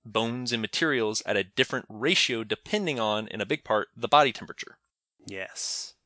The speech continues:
Speaker 1: So by looking at that ratio, they can roughly determine the temperatures of the bodies of those animals. And by doing that, they were able to see at what point did a lineage go from the fluctuating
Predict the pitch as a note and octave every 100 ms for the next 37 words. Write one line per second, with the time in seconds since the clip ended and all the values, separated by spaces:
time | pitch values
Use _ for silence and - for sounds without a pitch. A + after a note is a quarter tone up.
0 | _ _ - - - F#3 F#3+ B2+ A#2+ A2
1 | A2 - D3+ C3 B2+ C3+ F3 - A#2 G#2+
2 | A2 - C3 A2+ G#2 A#2+ - B2 A#2 -
3 | C#3 C3+ A#2+ A2 G#2+ _ _ _ _ _
4 | _ - A2 - - B2+ B2+ - B2 A#2
5 | - - - _ - A2 G#2+ G#2 G#2+ G2+
6 | G#2+ - - - _ A2 G2 G2 F#2+ -
7 | G#2 G#2+ F#2 F2 - - - _ _ _
8 | _ A#2+ A2+ A2 C#3+ D#3+ C3+ G#2+ A#2 A#2
9 | A2 A#2 A2 A2 - D#3 B2+ A2+ - -
10 | A2 G#2 A#2+ - - E3+ C3 - - -
11 | A#2 A2 A2 G#2+ C3 C3 G#2+ F#2 F#2+ -
12 | - _ A#2+ G#2+ G#2 - G#2 G2+ G#2 -
13 | _ _ _ _ _ _ - G#2 - C3+
14 | - - B2 A#2 G#2+ G#2 G#2